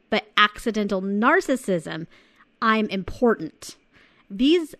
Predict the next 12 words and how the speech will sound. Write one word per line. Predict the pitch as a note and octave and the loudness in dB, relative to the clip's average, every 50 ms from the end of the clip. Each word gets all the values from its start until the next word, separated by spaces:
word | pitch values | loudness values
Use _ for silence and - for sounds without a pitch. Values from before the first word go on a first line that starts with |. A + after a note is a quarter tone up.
| _ _ | _ _
five | - - C4+ A#3+ A#3+ C4+ D#4+ D#4 | -6 0 2 4 4 4 4 2
V's | C4 A#3+ C4 D4 C4 F#3+ D#3+ D#3+ D#3+ F3+ A3 A3 - - - _ _ - - _ | 2 4 4 4 4 4 0 -2 -4 -4 -6 -6 -8 -14 -20 _ _ -20 -20 _
coalesce | - - B3 A#3 A#3+ B3 B3 A#3+ A#3 - | -4 0 2 2 4 4 2 0 -2 -2
differently | G#3+ F#3+ - - C4+ C4 - C4 A3 - F3 F#3 F3 | -6 -4 0 2 2 2 4 2 0 0 0 -2 -2
with | E3+ F#3 F3+ - - | -2 -4 -6 -6 -4
each | - A#3 B3+ - - - | -2 -2 -2 -2 -2 -4
update | G3+ G#3 G3+ - - F3 E3+ F3 E3+ - | -4 -4 -2 -2 -2 0 0 0 -2 -4
and | F#3+ F#3 F#3 | -6 -6 -4
produce | - - G#3 G#3+ A#3 A#3 - - | -2 0 2 2 2 0 -2 -4
distinct | - F#3+ F3+ - - - - - B3 B3+ C4 B3+ - | -6 -8 -8 -8 -10 -10 -4 -2 0 0 0 0 -2
emotional | - G#3+ G#3 G#3 G#3 G#3+ - A#3 G3 F3+ | -2 0 0 0 0 0 -2 -2 -4 -2
results | F3+ F#3 F3+ A#3 B3+ B3+ A#3 - - | -2 -2 0 0 0 0 0 -2 -6